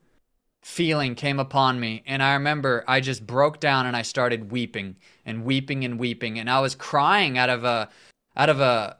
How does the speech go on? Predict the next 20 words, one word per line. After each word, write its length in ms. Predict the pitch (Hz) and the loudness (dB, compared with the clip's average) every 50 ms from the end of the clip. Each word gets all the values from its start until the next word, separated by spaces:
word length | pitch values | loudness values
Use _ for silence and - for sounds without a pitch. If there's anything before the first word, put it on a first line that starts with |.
| _ - | _ 0
out 140 | 139 151 160 | 2 4 4
of 140 | 151 127 | 2 2
this 240 | 139 131 117 - - | -2 -4 -4 -4 -6
shame 580 | - - - - 160 160 185 214 220 190 156 139 | -4 -4 -4 0 0 2 2 2 2 0 -2 -2
and 80 | 131 | -2
this 160 | 127 113 - 107 | -4 -6 -6 -8
guilt 420 | 104 117 139 160 196 196 - - | -2 2 6 6 6 6 4 0
for 240 | - - 139 131 110 | -2 -2 -2 -2 2
all 260 | 117 127 156 190 220 | 2 4 4 4 4
of 120 | 226 170 | 2 0
these 220 | 143 139 123 - - | 0 -2 -4 -2 -2
things 260 | 160 170 196 190 143 | -2 -2 0 2 2
that 160 | 143 131 131 | 2 2 2
were 100 | 131 127 | 0 0
in 180 | 127 143 160 175 | 0 -2 0 2
my 180 | 165 139 123 | 2 2 2
heart. 320 | 107 110 135 165 180 160 113 | 6 8 8 10 10 10 8
I 80 | 127 156 | 6 6
was 120 | 175 165 | 6 4
shown 640 | 135 - - - 185 190 226 240 220 175 143 127 113 | 2 0 2 4 6 6 6 6 4 2 0 -2 -6